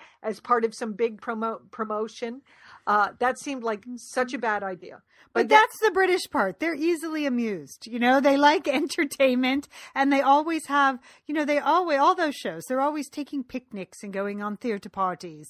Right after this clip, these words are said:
Speaker 2: and having
Speaker 1: Okay.
Speaker 2: card games. You know, they, they like an amusement in the middle of their parties. <laughs>
Speaker 1: Okay. <laughs> Okay. And then to have the employee, po-, employee party at that bordello, that
Speaker 2: Mm.
Speaker 1: seemed like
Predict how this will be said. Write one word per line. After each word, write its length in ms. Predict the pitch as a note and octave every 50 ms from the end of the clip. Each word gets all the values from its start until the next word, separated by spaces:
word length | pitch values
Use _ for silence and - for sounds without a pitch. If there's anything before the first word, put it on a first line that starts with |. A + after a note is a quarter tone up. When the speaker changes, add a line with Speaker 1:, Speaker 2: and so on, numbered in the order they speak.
| - -
Speaker 2:
and 200 | A3+ G#3 G3 - _ - - - G#3
having 200 | A3 B3+ B3 B3+
Speaker 1:
Okay. 100 | A#3 -
Speaker 2:
card 260 | A3+ B3+ A#3+ A3+ G3+ -
games. 380 | A3 F3+ D#3+ D#3 D3+ D3+ C#3 - -
You 100 | A3+ A3
know, 180 | A3+ A#3 A#3+
they, 260 | A#3 B3+ B3+ B3+ B3 - - - _ -
they 120 | - B3 B3+
like 260 | C#4 C#4 D4 C#4+ -
an 100 | F4+ D#4
amusement 720 | D4 C4+ C4+ C4+ C#4 C#4 B3+ - - F3+ - - - - - -
in 120 | A#3+ A#3
the 80 | A#3 A3+
middle 240 | A#3 A3+ A3 G#3+
of 100 | G#3 G3 F#3+
their 120 | G#3 F#3+
parties. 440 | F#3 - G3 F#3 E3+ D3 C3+ B2+ _ _ _ - B3
<laughs> 60 | - _ _ _ _ -
Speaker 1:
Okay. 280 | G3+ A#3+ A#3 - - G#2+ - _ _ - -
<laughs> 240 | G#3+ - - - G3+
Okay. 260 | E3 - - - E3+ - - _ - - - - _ _ - -
And 260 | A#3+ D#4 C4 B3 A#3+
then 240 | D4 D#4+ D#4+ D#4+ D#4 - _ _ _ _ -
to 100 | D4+ C4+
have 500 | - C4 - C4+ C4+ C#4+ D4 C#4+ C4 -
the 120 | C#4 B3+
employee, 960 | A#3 A3 G#3 - - B3+ B3+ B3 B3 B3+ C4 C4 C4 C4 C4 C4 C4+ C4 A#3+ G#3 - G3 F#3+ G3+ F#3+ _ _
po-, 200 | - B3+ A3+ - -
employee 540 | G#3 G#3 G3 - - B3+ C4 C4+ C#4 C#4 C4+
party 560 | A3 - B3 A#3+ A#3+ B3+ C4 C4+ C4+ C#4+ D4 _ - - - _ _ _
at 220 | - G#3+ A3 G#3+ -
that 180 | A3 G#3+ F3+ E3
bordello, 640 | G#3+ A3+ A3 G3+ A3 A3 A3+ A3+ A#3+ B3 C4+ C#4 - -
that 180 | A#3+ B3+ B3+
Speaker 2:
Mm. 40 | B3
Speaker 1:
seemed 220 | A3 C#4+ C4+ B3 A#3
like 200 | A3+ A3 -